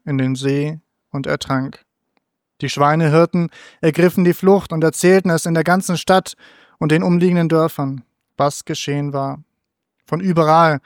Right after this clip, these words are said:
her kamen die Leute gelaufen, um sich selbst zu überzeugen.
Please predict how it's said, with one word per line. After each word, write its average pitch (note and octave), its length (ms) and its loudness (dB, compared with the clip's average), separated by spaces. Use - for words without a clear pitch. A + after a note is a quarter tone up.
her D3+ 220 -2
kamen D#3+ 340 -2
die D#3 100 -4
Leute D#3 400 2
gelaufen, D#3 640 0
um E3 120 -4
sich E3+ 160 -2
selbst F#3+ 380 0
zu E3+ 60 -4
überzeugen. D#3 680 0